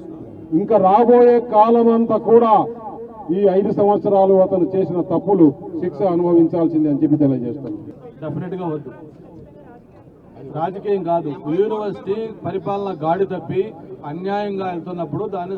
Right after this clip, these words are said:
Speaker 2: సరిచేయడం కోసం ప్రజాప్రతినిధులుగా మేము ఈరోజు ఇక్కడ రావడం జరిగింది. మేము రాజకీయాలు చేయాలనుకుంటే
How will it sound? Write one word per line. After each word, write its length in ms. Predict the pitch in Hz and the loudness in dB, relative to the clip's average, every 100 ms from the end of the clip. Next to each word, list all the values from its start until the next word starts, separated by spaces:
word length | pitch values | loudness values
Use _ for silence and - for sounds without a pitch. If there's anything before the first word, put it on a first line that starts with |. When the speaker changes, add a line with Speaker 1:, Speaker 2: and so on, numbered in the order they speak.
| 160 | -8
Speaker 2:
సరిచేయడం 480 | 160 180 196 180 | -8 -4 -6 -4
కోసం 320 | 170 156 160 226 139 151 151 147 139 147 | -8 -8 -8 -10 -10 -14 -16 -16 -14 -10
ప్రజాప్రతినిధులుగా 1000 | 175 202 214 202 185 180 170 170 175 208 247 - 139 | -4 0 0 -2 -8 -10 -8 -8 -6 -6 -6 -14 -14
మేము 200 | 165 175 | -10 -8
ఈరోజు 140 | 170 185 | -6 -6
ఇక్కడ 140 | 175 147 | -8 -6
రావడం 180 | 170 170 | -6 -6
జరిగింది. 240 | 151 139 | -8 -8
మేము 120 | 143 143 | -8 -6
రాజకీయాలు 360 | 185 190 202 165 | -6 -4 -6 -6
చేయాలనుకుంటే 420 | 175 175 165 170 | -8 -8 -8 -8